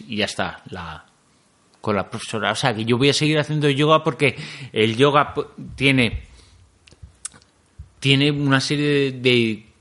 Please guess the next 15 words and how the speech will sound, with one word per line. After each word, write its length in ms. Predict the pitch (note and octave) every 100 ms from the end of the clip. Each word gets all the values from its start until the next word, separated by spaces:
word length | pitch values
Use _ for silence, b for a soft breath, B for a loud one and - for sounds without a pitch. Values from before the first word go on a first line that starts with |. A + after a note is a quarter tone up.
| _ _
cosas 320 | - B2+ C3+ C3+
que 100 | -
son 220 | C3 B2
buenas 360 | A2 A#2 G2 -
para 280 | G2+ F#2
la 100 | E2+ F2
esclerosis. 680 | - D#3 D#2+ - - - - B B B B B _ _ _ -
Para 260 | B2+ B2
mi 140 | A#2 A#2
caso 360 | C#3 C#3+ - A2+
y 60 |
para 240 | G2+ A2 G#2
muchos 380 | A#2 - A#2+
otros, 340 | A2+ F#2 E2+ -
¿eh? 180 | A#2+ A#2+